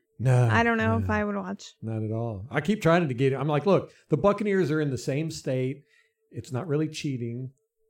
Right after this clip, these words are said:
Speaker 1: you know?"
Speaker 2: Right, yeah. They're in a separate conference.
Speaker 1: Yeah, just, just come on over, buddy.
Speaker 2: Yeah. You, look, they could have an N F C team and an A F C team, which a lot of people do that, and then eventu-,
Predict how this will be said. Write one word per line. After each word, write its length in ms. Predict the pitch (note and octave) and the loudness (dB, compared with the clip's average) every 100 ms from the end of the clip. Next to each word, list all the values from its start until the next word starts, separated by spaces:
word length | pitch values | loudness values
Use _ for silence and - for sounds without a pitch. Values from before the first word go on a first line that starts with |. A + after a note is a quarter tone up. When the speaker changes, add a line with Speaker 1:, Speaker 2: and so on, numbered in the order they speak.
| _ | _
Speaker 1:
you 140 | C#3+ A#2+ | -10 -6
know?" 280 | A#2 A#2+ A#2+ | -4 -4 -2
Speaker 2:
Right, 400 | D#4+ A#4+ D3+ - | -2 -2 -4 -8
yeah. 500 | - G#4+ - - C#4 - - _ | -8 -6 -6 -8 -10 -14 -18 _
They're 260 | - C#4+ D4+ | 2 6 8
in 220 | - E4+ | 6 2
a 480 | E4+ D#4 - - G#3+ | 2 0 -8 -12 -4
separate 400 | - E4 D#4+ C4 | 2 2 2 0
conference. 560 | - D#4+ F4 C#4+ D4 D4+ | 2 0 2 0 0 -4
Speaker 1:
Yeah, 160 | D#3+ | -6
just, 280 | D3 C3+ - | -6 -8 -8
just 160 | C#3+ - | -10 -4
come 180 | F3+ F3 | -2 -2
on 180 | F3+ | 0
over, 200 | E3+ D3 | 0 0
buddy. 420 | G#2+ A2+ A2+ A#2+ A2 | -4 -6 -6 -8 -6
Speaker 2:
Yeah. 180 | A#4 D#4 - _ - - | -4 -4 -8 _ -20 -4
You, 160 | D#4+ - - D4+ | -2 -2 -4 -2
look, 240 | D#4+ C4+ A3+ - _ | 2 0 -2 -14 _
they 160 | D4+ E4 | 4 4
could 140 | G4+ | 4
have 220 | F4 D#4 C4 | 6 6 4
an 80 | |
N 200 | B3 C4 | 2 4
F 160 | D#4 F4+ | 2 0
C 220 | - D#4+ | 0 -2
team 340 | D4+ D4+ C#4+ C#4+ | 0 0 0 2
and 100 | C#4+ | 2
an 100 | C#4 | 2
A 140 | A3 | 2
F 140 | G#3+ | 2
C 180 | - A3 | 0 -2
team, 240 | G#3 G3+ A3+ | -2 -2 -2
which 140 | A#3+ | -2
a 80 | G#3+ | -2
lot 160 | G3 | -2
of 60 | G#3+ | 0
people 240 | C4+ C4+ C4+ | -2 -2 0
do 180 | A3 | 0
that, 340 | F#3+ F#3 F#3+ - - - - - - | 0 -4 -4 -4 -6 -4 -2 -2 2
and 180 | B3 C4 | 2 6
then 180 | C4 B3+ | 4 4
eventu-, 480 | A#3 B3+ B3+ - | 2 2 0 -4